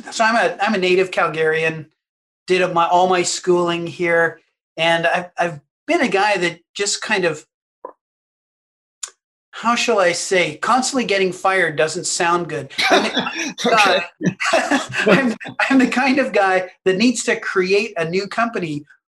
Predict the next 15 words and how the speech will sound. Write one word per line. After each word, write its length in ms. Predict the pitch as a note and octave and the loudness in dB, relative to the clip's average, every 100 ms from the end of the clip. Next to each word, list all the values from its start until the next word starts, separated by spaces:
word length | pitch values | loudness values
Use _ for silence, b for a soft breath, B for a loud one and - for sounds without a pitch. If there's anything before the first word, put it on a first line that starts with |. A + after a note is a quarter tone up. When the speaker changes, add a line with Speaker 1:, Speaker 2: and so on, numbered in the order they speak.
| _ - | _ -2
Speaker 1:
all 160 | F#3 F#3+ | 0 2
the 100 | F3+ | 0
time 540 | F#3+ E3 D3 D3+ E3+ _ - | 0 0 0 -4 -10 _ -8
'cause 120 | F#3+ E3 | 0 2
Speaker 2:
Yeah. 100 | B2 | 4
Speaker 1:
nobody 180 | G#3 | 2
will 160 | D#3+ D3+ | 0 0
hire 240 | G3 F#3+ | 0 0
me, 280 | D3+ B2+ B2+ _ - | -2 -6 -8 _ -6
so 280 | F#3+ E3 E3 | 0 2 4
that 100 | E3 | 2
I 80 | |
can 140 | E3+ C#3+ | 0 -2
hire 260 | F#3+ E3+ | 0 -2
myself. 460 | D#3 C#3 - E3 | -2 -4 -2 -2